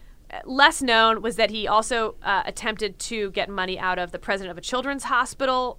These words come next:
in exchange for a Medicaid rate increase for pediatric specialists, and same with a horse racing executive in exchange for the, quote, "timely signing of a bill that benefited the horse racing industry."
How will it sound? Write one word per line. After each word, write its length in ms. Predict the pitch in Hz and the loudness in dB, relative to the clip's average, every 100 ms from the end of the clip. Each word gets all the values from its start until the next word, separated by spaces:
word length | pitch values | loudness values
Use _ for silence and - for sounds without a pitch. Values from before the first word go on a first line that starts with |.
| - | -8
in 80 | |
exchange 480 | 196 - - 202 185 | -8 -8 -4 -4 -4
for 220 | - 196 - | -6 -6 -4
a 80 | |
Medicaid 480 | 190 196 247 277 254 | -4 -4 -4 -4 -4
rate 360 | 220 240 247 - | -2 -2 -2 -4
increase 480 | - 233 - 254 247 | -8 -10 -6 -6 -6
for 140 | 208 | -10
pediatric 440 | 190 214 190 - - | -10 -4 -4 -4 -8
specialists, 640 | - 359 359 330 311 - - - - - 262 | 2 4 4 2 2 0 -8 -16 -18 -8 2
and 440 | 285 285 277 233 - - - | 4 6 2 -2 -12 -18 -16
same 260 | - 294 269 | -4 0 0
with 120 | 233 | 0
a 40 | 185 | -4
horse 560 | - 277 285 - - - | 0 2 2 0 -6 -6
racing 320 | 254 269 269 | -4 -2 -2
executive 580 | 254 220 226 226 240 233 | -6 0 0 0 -4 -4
in 120 | 208 | -4
exchange 560 | 180 - 220 202 196 - | -6 -6 -2 -2 -4 -6
for 260 | - 202 | -4 -4
the, 320 | 190 185 185 - | -4 -6 -6 -10
quote, 320 | - 226 208 | -6 -4 -4
"timely 560 | - - 254 302 311 233 | -6 -4 -2 -2 -4 -6
signing 440 | - 208 190 175 175 | -2 -2 -2 -4 -4
of 100 | 196 | -4
a 60 | |
bill 360 | 180 185 180 190 - - | -2 0 0 -2 -12 -8
that 180 | 220 - | -6 0
benefited 600 | 233 240 233 220 202 - | 2 2 -2 -2 -4 -4
the 80 | 208 | -6
horse 280 | 220 220 214 | -2 -4 -4
racing 340 | 196 190 175 | -8 -8 -10
industry." 540 | 208 202 190 180 147 | -10 -10 -10 -10 -10